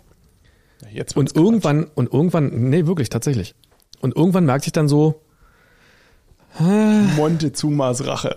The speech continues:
Speaker 2: warum zittern meine, äh, Knie?
Speaker 1: Oh.
Speaker 2: Mhm, also ganz merkwürdig. Und ich habe dann gedacht, „Okay, jetzt mache ich mal lieber ein Mixtape rein.“
Speaker 1: Mhm.
Speaker 2: Und habe noch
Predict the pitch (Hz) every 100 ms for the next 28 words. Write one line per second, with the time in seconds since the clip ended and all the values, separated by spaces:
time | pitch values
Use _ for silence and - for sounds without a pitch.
0 | - 143 131 127 147 - 196 190 180 185
1 | 190 196 190 165 151 147 - - - 208
2 | 214 117 - - - 143 - _ _ _
3 | _ - 139 196 - 131 135 135 202 -
4 | - 135 160 233 254 - _ - _ _
5 | _ _ 156 147 151 - - - _ _
6 | 151 - 131 190 190 185 143 180 - -
7 | 170 202 - - _ - 131 156 180 151
8 | 127 156 170 127 127 196 - - 110 -
9 | 113 104 98 - 110 117 - - _ 127
10 | 113 113 196 190 208 -